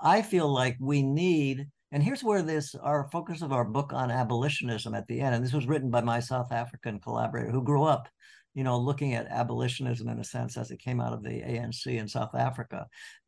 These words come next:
um, but, but also having studied abolitionism in the United States, that, you know, what he came away with, you know, the last two chapters of the book are written as a dialogue. This speaks to your issue, Greg, of agency, between somebody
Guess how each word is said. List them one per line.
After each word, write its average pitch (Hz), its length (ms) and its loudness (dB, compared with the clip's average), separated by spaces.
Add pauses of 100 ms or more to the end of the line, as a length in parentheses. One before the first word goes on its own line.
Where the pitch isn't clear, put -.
um, 127 180 2
but, 139 180 4
but 156 140 6
also 165 260 6
having 139 260 4
studied 151 460 0
abolitionism 127 720 -2
in 127 80 0
the 117 120 0
United - 180 -4
States, - 440 -2 (420)
that, 147 220 8 (360)
you 156 60 0
know, 156 160 4
what 156 100 6
he 190 120 0
came 220 280 2
away 147 280 2
with, 120 320 -2 (440)
you 147 60 -2
know, 147 120 4
the 151 140 4
last 180 200 4
two 196 120 -2
chapters 156 460 0
of 117 60 -4
the 117 200 -2
book 123 180 2
are 120 300 4
written 143 280 0
as 123 240 -2
a 123 140 -2 (140)
dialogue. 113 480 2
This 123 160 -4
speaks - 360 -2
to 143 80 0
your 131 180 2
issue, 123 240 -2
Greg, 120 220 0
of 113 240 -4
agency, 117 600 -2 (340)
between 151 420 4 (300)
somebody 190 460 4